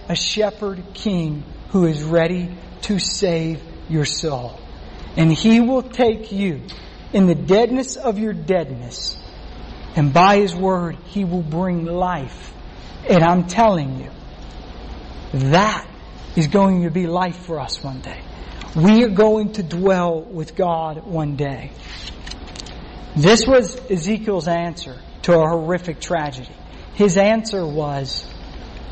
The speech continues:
"God is God. Man is man.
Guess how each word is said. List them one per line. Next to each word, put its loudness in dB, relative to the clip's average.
"God 10
is 2
God. 6
Man 8
is 2
man. 2